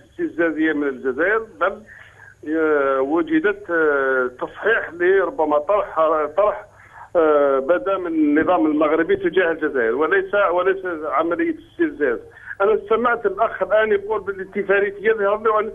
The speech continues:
يبدو أنه لا يفهم القضية ب-، بالأساس، لأن القضية هي تصفية الاستعمار بالصحراء الغربية، وأن التفاريت لا يمكن أن تشكل جزء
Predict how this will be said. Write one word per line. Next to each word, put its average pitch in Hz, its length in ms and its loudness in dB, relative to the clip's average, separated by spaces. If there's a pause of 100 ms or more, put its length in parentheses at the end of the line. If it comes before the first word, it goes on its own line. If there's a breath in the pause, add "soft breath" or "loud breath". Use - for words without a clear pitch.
(300 loud breath)
يبدو 226 340 0
أنه 220 320 2
لا 220 100 2
يفهم 226 360 -2
القضية 202 600 0
ب-، 175 260 0
بالأساس، 180 640 0
لأن 185 140 -4
القضية 220 580 0
هي 202 180 0
تصفية 202 400 -4
الاستعمار 196 680 -2 (320 loud breath)
بالصحراء 202 500 2
الغربية، 196 420 2
وأن 196 340 2
التفاريت 196 600 -4
لا 220 160 0
يمكن 240 320 -4
أن 214 120 0
تشكل 202 540 -4
جزء 233 240 -10